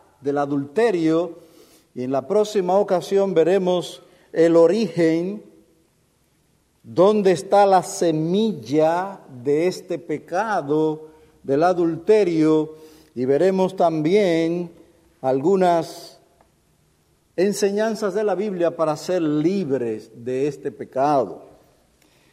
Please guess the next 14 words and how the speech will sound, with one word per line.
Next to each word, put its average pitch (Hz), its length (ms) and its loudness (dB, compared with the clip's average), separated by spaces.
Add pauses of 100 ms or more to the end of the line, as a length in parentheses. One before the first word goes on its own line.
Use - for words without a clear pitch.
(140)
En 117 160 -8
esta 180 420 2
noche 196 360 0
vamos 180 340 0
a 175 100 4
ver 196 800 0
en 160 240 2
qué 202 180 2
consiste 185 1160 -2
la 165 380 -2
prohibición 165 1120 -4 (800)
del 139 300 0
séptimo 180 640 -4
mandamiento. 170 920 -2